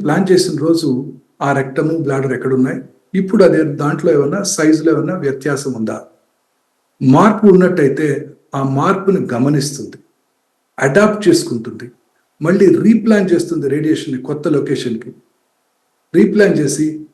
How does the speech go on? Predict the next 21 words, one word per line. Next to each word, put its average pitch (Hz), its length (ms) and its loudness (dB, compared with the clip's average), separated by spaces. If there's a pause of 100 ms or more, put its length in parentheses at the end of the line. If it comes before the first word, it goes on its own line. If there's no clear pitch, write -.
(140)
దానికి 175 280 -2 (260)
రేడియేషన్ 143 420 2
డెలివర్ 120 320 -2
చేసేస్తుంది. - 500 -12 (460)
ఇదంతా 156 300 2 (100)
కూడా 185 160 4 (280)
రెండు 175 260 2 (120)
లేక 151 120 0 (120)
మూడు 143 180 0
నిమిషాల్లో 135 400 -2
అయిపోతుంది. 113 460 -10 (720)
అది, 180 140 6 (140)
that 165 220 2
is 180 120 2
the 160 120 2
power 135 220 0
of - 140 -6
artificial 123 440 -6
intelligence. 107 400 -8 (800)
అదే 226 140 6 (180)
నార్మల్గా 202 1120 2